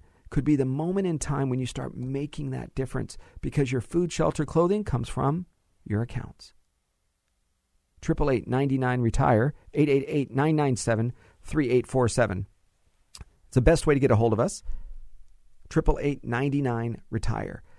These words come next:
So as you are thinking about this process, about what is your passion, for a lot of you, it's music.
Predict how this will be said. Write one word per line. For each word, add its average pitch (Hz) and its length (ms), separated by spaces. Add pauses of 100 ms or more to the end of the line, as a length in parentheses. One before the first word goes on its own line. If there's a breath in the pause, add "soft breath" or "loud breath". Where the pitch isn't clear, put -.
(100)
So - 160
as 190 260
you 247 120
are 170 80
thinking 185 420
about 135 260
this 123 140
process, - 920 (760)
about 123 240
what 131 180
is 127 140
your 120 80
passion, 113 480 (400 loud breath)
for 185 100
a 190 80
lot 190 200
of 180 80
you, 123 180
it's 147 160
music. 175 500